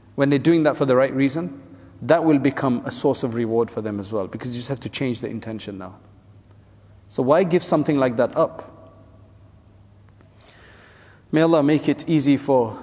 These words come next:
people to move over. Otherwise, a lot of people think that there's no fun and enjoyment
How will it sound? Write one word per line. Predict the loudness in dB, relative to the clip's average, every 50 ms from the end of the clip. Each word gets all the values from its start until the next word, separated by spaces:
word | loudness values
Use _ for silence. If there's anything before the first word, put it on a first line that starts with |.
| -6 0
people | 0 0 2 0 -2 -2
to | -2 -2
move | 0 0 0 0 2 2
over. | 2 2 0 -4 -6 -6 -8 -14 -20 -20 -20 -6 -2
Otherwise, | 0 2 4 4 4 4 4
a | 2 2
lot | 4 2 2
of | 2 0
people | -2 -4 -2 -2 -4
think | -4 -2 -4 -2 0 -2
that | -2 0 0
there's | -2 -2 -2 -2
no | -2 -4 -4
fun | -2 -2 -2 -2 -2 -6 -10 -14 -18 -20 -20 -20 -20 -20 -20 -20 -20 _ -20 -20 _ _ -20 -20 _ -14 -10
and | -6 -2 -2
enjoyment | -2 2 2 2 2 2 2 -2 -6 -8 -10 -14 -18